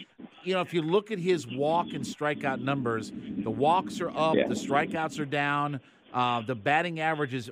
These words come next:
Speaker 1: approaching what it was last year, but the on-base percentage is getting up there too. You know, again, we've been waiting for this to see, you know, it happen, but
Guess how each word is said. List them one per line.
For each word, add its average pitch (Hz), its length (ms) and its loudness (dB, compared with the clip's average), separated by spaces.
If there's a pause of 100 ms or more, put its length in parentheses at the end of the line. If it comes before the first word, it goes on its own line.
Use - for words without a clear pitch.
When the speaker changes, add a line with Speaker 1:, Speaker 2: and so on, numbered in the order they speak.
Speaker 1:
approaching 135 840 0 (380)
what 147 280 4
it 151 100 0
was 139 440 0
last 135 420 -4
year, 160 260 0
but 151 580 0
the 139 140 -6
on-base 156 540 -2
percentage 123 640 -6
is 113 100 -8
getting 131 320 -4
up 127 200 -2
there 123 200 -2 (100)
too. 151 360 0 (360)
You 165 120 -2
know, 147 160 4
again, 139 420 0
we've 156 160 0
been 156 220 -2
waiting 185 400 0
for 139 180 -2
this 127 280 -2
to 127 120 -8
see, 135 400 -4
you 147 100 -2
know, 131 140 2
it 127 140 0
happen, 139 520 -2
but 127 220 0